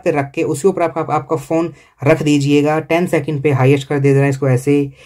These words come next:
आईएसओ को आप हाईएस्ट कर लेना, उसके बाद आप फ़ोन को रख दोगे, रखने के बाद क्लिक कर देना। टेन सेकंड तक फ़ोन को हिलने नहीं देना। अगर फ़ोन हिलेगा तो आपका शॉट अच्छा नहीं आएगा, ब्लरी शॉट आएगा। ओके, व्हाइट बैलेंस को आप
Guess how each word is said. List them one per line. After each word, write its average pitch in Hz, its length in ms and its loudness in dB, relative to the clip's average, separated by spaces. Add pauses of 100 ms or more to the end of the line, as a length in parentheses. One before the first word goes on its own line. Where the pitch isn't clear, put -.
(200)
आईएसओ 151 380 4
को 180 100 4
आप 165 160 2
हाईएस्ट 135 360 2
कर 139 120 -2
लेना, 139 460 -2 (260)
उसके 156 280 2
बाद 160 280 2
आप 160 180 2
फ़ोन 160 280 -2
को 156 160 2
रख 143 200 0
दोगे, 156 300 6
रखने 165 280 -2
के 175 60 -2
बाद 165 200 -2
क्लिक 170 240 -4
कर 135 140 0
देना। 113 320 -6 (380)
टेन 190 240 4
सेकंड 170 420 0
तक 180 140 -4
फ़ोन 160 320 -4
को 160 160 2
हिलने 151 380 0
नहीं 147 380 2
देना। 117 420 0 (300)
अगर 156 200 2
फ़ोन 165 260 0
हिलेगा 147 460 2
तो 156 80 0
आपका 147 260 -2
शॉट 139 280 -2
अच्छा 131 260 -2
नहीं 131 320 2
आएगा, 131 240 2
ब्लरी 135 380 2
शॉट 131 260 -2
आएगा। 104 400 -8 (540)
ओके, 139 280 0 (340)
व्हाइट 165 300 4
बैलेंस 185 320 4
को 180 140 0
आप 170 240 0